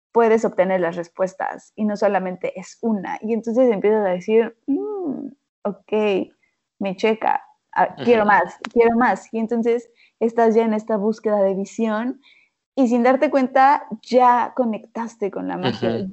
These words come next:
Speaker 1: ya la, ya la integraste.
Speaker 2: Sin darte cuenta, ya también estás buscando alternativa, ya también estás buscando vertientes de pensamiento, ya también estás buscando teoría, ya estás haciendo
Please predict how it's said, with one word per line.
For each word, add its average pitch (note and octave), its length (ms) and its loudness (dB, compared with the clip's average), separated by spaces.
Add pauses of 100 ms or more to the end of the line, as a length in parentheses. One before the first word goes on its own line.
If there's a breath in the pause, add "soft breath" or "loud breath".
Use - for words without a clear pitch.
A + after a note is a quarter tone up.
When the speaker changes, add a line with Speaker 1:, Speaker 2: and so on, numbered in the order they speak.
(140)
Speaker 1:
ya G#3+ 120 6
la, G3+ 520 2 (240)
ya A3+ 120 2
la G#3 100 0
integraste. F3+ 880 -6 (640)
Speaker 2:
Sin C3+ 120 4
darte B2+ 280 2
cuenta, B2+ 280 0
ya A#2+ 140 2
también A#2+ 260 -4
estás A#2 240 -8
buscando A2+ 320 -10
alternativa, A2 680 -6
ya G#2+ 180 -8
también G#2+ 280 -16
estás G#2 220 -18
buscando G#2 400 -20
vertientes G#2 460 -18
de G#2 80 -20
pensamiento, A2 560 -20
ya G#2 100 -14
también G#2 320 -18
estás G#2 220 -18
buscando G2+ 340 -20
teoría, G2+ 560 -8
ya G#2+ 120 -12
estás G#2+ 240 -10
haciendo G2+ 260 -20